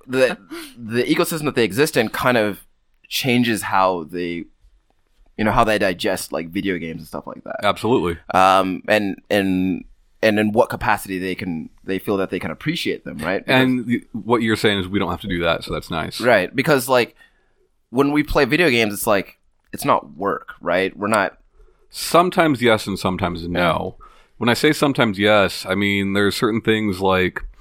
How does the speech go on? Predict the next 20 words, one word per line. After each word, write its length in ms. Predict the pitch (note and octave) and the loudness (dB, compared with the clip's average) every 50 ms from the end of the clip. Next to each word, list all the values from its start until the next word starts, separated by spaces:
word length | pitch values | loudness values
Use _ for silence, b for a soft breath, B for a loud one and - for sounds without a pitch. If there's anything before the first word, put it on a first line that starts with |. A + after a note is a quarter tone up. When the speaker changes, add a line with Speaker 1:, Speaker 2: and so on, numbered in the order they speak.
| B B B B B B B B B B B _ _ _ _ _ _ _ _ _ - | B B B B B B B B B B B _ _ _ _ _ _ _ _ _ -2
Speaker 2:
you 80 | G#2+ | 0
know, 320 | G2+ G2 G2 F#2 F2 F2+ - - | 2 2 2 2 0 -4 -8 -10
last 480 | - G#2+ G#2+ A#2+ B2 A#2+ A#2 - - - | -6 0 4 6 6 6 4 2 -2 -8
week 400 | G2+ F#2+ F2+ E2+ - - - - - - _ _ _ _ _ _ _ _ _ _ - | -4 -4 -4 -4 -6 -8 -12 -12 -12 -16 _ _ _ _ _ _ _ _ _ _ -2
I 80 | G2+ G#2 | -2 -2
spent 240 | - - B2 A2 F2 | 0 0 -2 0 0
my 140 | G#2 G#2 | 2 0
time 280 | G2 - A2 G2 G2 G2 | 0 2 2 0 0 0
playing 300 | - - G2+ F#2+ F#2 F2+ | 0 0 0 0 0 -2
a 60 | F2+ | -4
game 400 | F2+ F2+ G2 F#2+ F#2+ F#2 F#2 F#2 | -4 0 0 2 2 2 2 2
that 120 | F2+ F#2 F#2 | 2 2 2
I 80 | A2+ | 2
didn't 260 | G2+ G#2+ B2 B2+ D#2 | 2 2 0 0 0
really 280 | F#2 G2 G2 G2 F#2 F2+ | 0 0 2 2 2 2
want 460 | F2 F#2 G2 F#2+ F2+ F2 E2+ - - | 0 -2 -4 -2 0 0 0 -2 -4
to 80 | - F#2+ | -10 -8
be 120 | F2 E2 | -8 -8
playing. 720 | - - - - F2+ E2+ E2 E2 E2 E2 F2+ F#2+ G2 G2+ G2 | -8 -8 -6 -2 0 0 0 0 -2 -4 -6 -8 -10 -10 -10
Uh, 560 | - - D#2 D2+ D2 D2 C#2+ C#2+ C#2+ G#1 - | -6 -4 -2 -2 -2 -2 -4 -4 -4 -6 -8